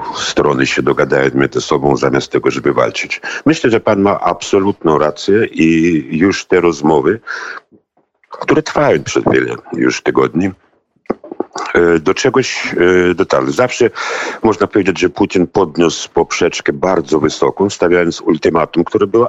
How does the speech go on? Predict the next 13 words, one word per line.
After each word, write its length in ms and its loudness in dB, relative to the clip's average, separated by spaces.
absolutnie 560 -2
niewykonalne, 640 -2
ale 440 2
Zachód 540 0
pozwolił 540 0
mu 260 0
zachować 580 0
twarz 460 -2
i 100 0
teraz, 300 0
jak 120 -4
już 120 -4
powiedziałem, 560 0